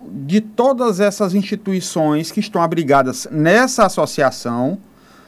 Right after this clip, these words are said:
É, vocês foram pagos esses quatro primeiros meses dessa gestão nova,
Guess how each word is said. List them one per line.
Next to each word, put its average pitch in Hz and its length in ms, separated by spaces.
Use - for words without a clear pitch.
É, 123 280
vocês 185 360
foram 311 200
pagos 294 400
esses - 260
quatro - 340
primeiros 170 420
meses 147 280
dessa 175 260
gestão 135 380
nova, 117 520